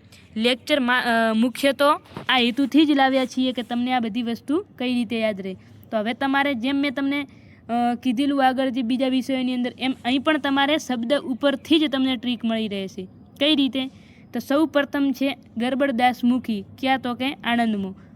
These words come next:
અંદમાન અને નિકોબાર જેલમાં પોતે ગયેલા છે. પ્રથમ ગુજરાતી કે જેને અંદમાન અને નિકોબારની જેલમાં મોકલવામાં આવ્યા, એવા પ્રથમ ગુજરાતી કોણ છે? તો ગરબડદાસ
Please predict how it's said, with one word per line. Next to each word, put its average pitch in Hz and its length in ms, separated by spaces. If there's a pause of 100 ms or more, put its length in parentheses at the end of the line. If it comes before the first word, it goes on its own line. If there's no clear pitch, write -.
(120)
અંદમાન 294 480
અને 269 180
નિકોબાર 262 460
જેલમાં 233 360
પોતે 262 240
ગયેલા 254 320
છે. 269 100
પ્રથમ 269 440
ગુજરાતી 247 500
કે 254 120
જેને 226 240
અંદમાન 247 440
અને 240 140
નિકોબારની 226 540
જેલમાં 226 420 (240)
મોકલવામાં 233 540
આવ્યા, 226 160
એવા 233 180
પ્રથમ 240 340
ગુજરાતી 240 400
કોણ 254 200
છે? 233 120
તો 226 120
ગરબડદાસ 220 640